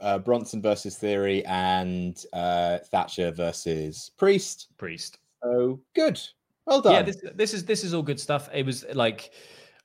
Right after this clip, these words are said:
Speaker 2: I think their styles meshed well. Like, it wasn't, it didn't feel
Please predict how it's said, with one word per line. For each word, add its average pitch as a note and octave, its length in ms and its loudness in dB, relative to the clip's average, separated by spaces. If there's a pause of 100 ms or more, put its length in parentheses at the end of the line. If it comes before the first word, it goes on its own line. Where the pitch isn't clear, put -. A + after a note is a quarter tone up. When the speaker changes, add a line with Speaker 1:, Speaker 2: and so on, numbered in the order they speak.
Speaker 2:
I A2+ 80 0
think C#3 200 2
their A#2 100 2
styles A2+ 540 2
meshed G#2+ 480 -2
well. A2 400 2
Like, G2+ 240 -6
it G#2+ 80 -8
wasn't, G2 460 -4
it A2 140 -8
didn't F#2+ 280 -6
feel F#2 720 -2